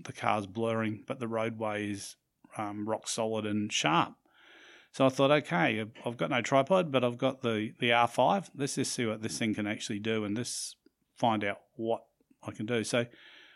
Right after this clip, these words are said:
I've dropped the shutter speed down to one eighth of a second, handheld, and I'm just ripping off shots. And when I'm looking at the back of the camera,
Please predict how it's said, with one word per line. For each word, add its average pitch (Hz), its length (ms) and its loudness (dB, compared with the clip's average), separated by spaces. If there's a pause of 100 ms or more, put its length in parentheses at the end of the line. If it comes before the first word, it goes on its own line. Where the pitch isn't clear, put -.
(140)
I've 127 120 2
dropped 175 200 2
the 131 80 -4
shutter 120 240 2
speed 110 340 -2
down 110 280 0
to 113 80 -6
one 123 220 -2
eighth 117 260 -2
of 104 120 -6
a 104 60 -8
second, 147 540 -4 (540)
handheld, 123 540 2
and 110 100 -2
I'm 104 140 -2
just - 320 -12 (320)
ripping 135 300 0
off 104 120 0
shots. - 460 -4
And 113 100 -4
when 120 120 -4
I'm 117 120 0
looking 131 200 -2
at - 80 -8
the 107 80 -6
back 110 180 -2
of 107 80 -2
the 101 60 -8
camera, 110 480 -2